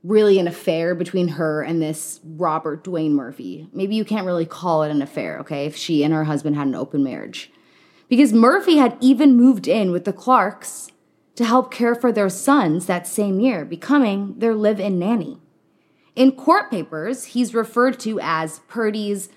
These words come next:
live-in nanny and sexual partner, which is super cute. Now, police believed it was both Purdy and her little boy toy, Robert Dwayne Murphy, who had actually taken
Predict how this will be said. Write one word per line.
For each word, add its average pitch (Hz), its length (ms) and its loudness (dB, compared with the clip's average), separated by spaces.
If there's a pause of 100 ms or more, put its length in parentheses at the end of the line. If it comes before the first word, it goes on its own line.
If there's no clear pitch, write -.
(160)
live-in 175 440 -2
nanny 196 500 -4
and 294 440 4 (280)
sexual 185 540 -6
partner, - 520 -10 (1080)
which - 200 -12
is 185 120 -12
super 294 380 0
cute. - 580 -8 (280)
Now, 247 200 2
police 311 400 4
believed 285 380 4
it 226 80 2
was 233 140 6
both 214 260 2
Purdy 196 500 0
and 220 280 0
her 226 200 0
little 190 240 2
boy 180 260 2
toy, 156 420 -2
Robert 165 400 0
Dwayne 175 240 0
Murphy, 156 380 -2
who 202 160 2
had 190 140 4
actually 202 480 0
taken 170 460 -2